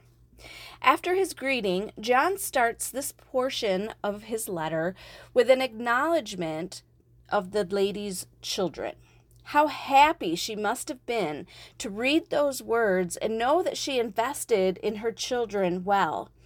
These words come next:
That's the goal of parenthood, right? It isn't to get our kids into a great college or a perfect career. It isn't to see them live the American dream, which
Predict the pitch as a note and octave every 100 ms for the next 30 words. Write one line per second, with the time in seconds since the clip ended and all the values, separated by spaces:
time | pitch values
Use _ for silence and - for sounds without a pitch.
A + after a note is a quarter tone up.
0 | - - - - C#4+ F4+ - D#4+ C#4+ D#4
1 | D#4 C4+ - D4 D#4+ - F#3+ E3+ D#3 -
2 | F#3 E3+ A#3 D#4 _ - - - - C4+
3 | E4+ G#4+ F4+ E4 D#4 C#4+ C4+ - C4 C4+
4 | A#3+ B3+ A#3 A#3 F#3 G#3 A#3 - - B3
5 | A3+ A3+ A#3 C4 B3 - G#3 F#3+ - C4+
6 | C4+ - - B3 G3+ A#3+ C4+ F3 F3+ B3
7 | - - - - - - C4 D#4 G4 E4+
8 | E4+ - D#4+ D4+ D4+ D4 C4+ C#4+ - D#4+
9 | C#4+ D4 D#4+ F#4 D#4+ C4 A#3+ D#4 F4+ F#3
10 | C#3 B2+ F#3 -